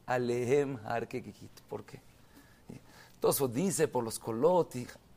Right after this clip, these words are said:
dice el Midrash Tanjumá, porque hay un הבדל עצום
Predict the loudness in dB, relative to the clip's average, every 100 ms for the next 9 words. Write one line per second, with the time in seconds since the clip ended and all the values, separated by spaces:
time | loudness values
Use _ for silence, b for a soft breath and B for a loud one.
0 | -20 -10 -8 -4 -4 -2 -4 -4 -4 -8
1 | -8 -8 -6 -6 -6 -2 -2 -2 -6 -8
2 | -4 0 0 -2 -8 -10 -8 -10 -8 -8